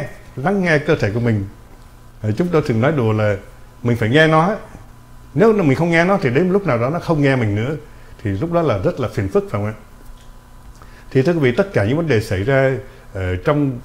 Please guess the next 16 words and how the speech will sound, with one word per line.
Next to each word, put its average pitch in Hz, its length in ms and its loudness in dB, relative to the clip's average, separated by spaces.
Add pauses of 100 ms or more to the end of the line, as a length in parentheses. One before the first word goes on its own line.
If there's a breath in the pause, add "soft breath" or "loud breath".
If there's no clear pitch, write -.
cơ 135 120 2
thể 120 140 0
chúng 131 140 -2
ta, 123 300 2 (100)
từ 98 160 0
đôi 117 200 0
mắt, 208 180 0 (960)
từ 113 100 0
tất 208 260 -2
cả 98 160 2
mọi 98 260 -2
cái 165 160 -4
cơ 190 160 8
phận, - 280 0 (560)
từ 95 260 -2
cái 165 120 -4